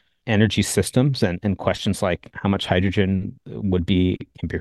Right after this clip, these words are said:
produced in the U S or what's the capacity for biofuels production, questions like that. I, I really enjoyed that work. I really enjoyed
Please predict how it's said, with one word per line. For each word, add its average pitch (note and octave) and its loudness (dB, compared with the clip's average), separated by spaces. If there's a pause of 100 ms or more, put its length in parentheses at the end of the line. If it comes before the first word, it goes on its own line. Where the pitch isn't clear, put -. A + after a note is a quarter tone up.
produced - 4
in A#2 6
the G#2 6
U G#2+ 6
S G2+ 4
or E2+ -6 (600)
what's G2+ 2
the - -12
capacity - -2
for - -2
biofuels G#2 2
production, G2+ -2 (540)
questions - 0
like F2+ -2
that. E2+ 2 (420)
I, G#2 0
I G#2 2
really G#2 6
enjoyed F#2+ 0
that G#2 2
work. G#2 -2
I E2+ -4
really F2+ -6
enjoyed F2 -2